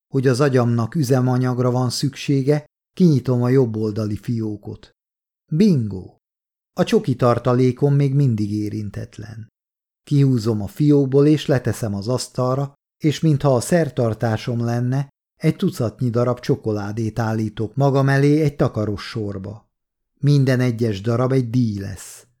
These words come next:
Ha kitöltök egy kirakós darabot, és mivel egész nap nem ettem, még csak el sem kell szenvednem egy reggeli kocogást, hogy megfizessek értük.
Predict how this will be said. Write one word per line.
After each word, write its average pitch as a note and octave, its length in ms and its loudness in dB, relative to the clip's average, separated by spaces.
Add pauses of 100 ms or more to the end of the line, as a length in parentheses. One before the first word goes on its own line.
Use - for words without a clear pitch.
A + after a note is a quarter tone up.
(100)
Ha D#3+ 120 2
kitöltök D3 640 0
egy G#2+ 140 -2
kirakós A2+ 600 -2
darabot, B2+ 600 -4 (280)
és - 180 -12
mivel C3+ 300 4
egész C3+ 340 0
nap A2+ 220 -4
nem C3 160 0
ettem, C#3+ 600 -2 (240)
még F#3 200 4
csak F#3+ 200 -2
el E3 140 4
sem A2+ 260 -4
kell A2 200 -2
szenvednem C3 640 -2
egy C#3 160 0
reggeli G#2 420 -4
kocogást, C#3 800 -2 (240)
hogy D#3+ 220 4
megfizessek A2+ 800 -2
értük. - 680 -10